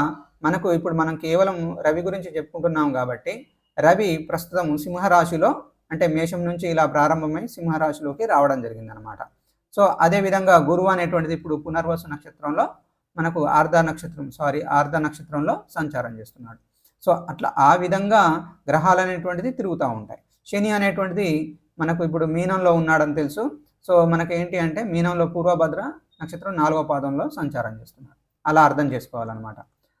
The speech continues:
So ఇప్పుడు ఏంటి మనం ప్రత్యేకంగా చెప్పుకునేటువంటిది ఏంటంటే ఈ రాశుల లోపట ఈ గ్రహాలు అనేటువంటిది వాళ్ళ యొక్క సొంత నక్షత్రాల మీదుగా ప్రయాణం చేసేటప్పుడు దాన్ని మనకు ఆ గ్రహాల యొక్క సెన్సిటివ్ జోన్స్ అని చెప్తాం అనమాట.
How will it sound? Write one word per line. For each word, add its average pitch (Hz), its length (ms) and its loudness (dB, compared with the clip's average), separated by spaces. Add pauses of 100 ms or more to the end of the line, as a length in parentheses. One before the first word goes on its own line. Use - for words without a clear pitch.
(240)
So 190 80 10 (160)
ఇప్పుడు 180 220 0
ఏంటి 202 340 0
మనం 185 220 -4
ప్రత్యేకంగా 180 460 -2
చెప్పుకునేటువంటిది 151 680 -4
ఏంటంటే 127 360 -8 (580)
ఈ 196 140 -2 (500)
రాశుల 185 480 4
లోపట 143 380 0 (440)
ఈ 175 120 -4 (240)
గ్రహాలు 175 420 2
అనేటువంటిది 160 580 -2 (640)
వాళ్ళ 175 320 8
యొక్క 180 220 0
సొంత 170 420 -2 (360)
నక్షత్రాల 180 500 2
మీదుగా 170 280 0
ప్రయాణం 156 420 -2
చేసేటప్పుడు 147 560 -8
దాన్ని 160 320 -6
మనకు 143 320 -4 (560)
ఆ 156 100 2
గ్రహాల 170 420 2
యొక్క 185 180 0
సెన్సిటివ్ 175 580 -8
జోన్స్ 160 320 -4
అని 151 160 -4
చెప్తాం 170 360 -10
అనమాట. 107 280 -14